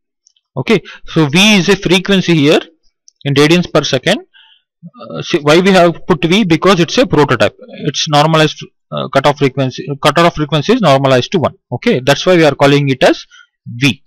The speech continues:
Okay, basically V is a frequency. Fine. Now in that transfer function equation,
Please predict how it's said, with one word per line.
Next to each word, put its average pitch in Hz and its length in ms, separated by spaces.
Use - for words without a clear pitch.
Okay, 185 280
basically 165 420
V 156 220
is 127 100
a 294 140
frequency. - 480
Fine. 262 220
Now 180 280
in 156 240
that 180 160
transfer 175 340
function 185 380
equation, 143 680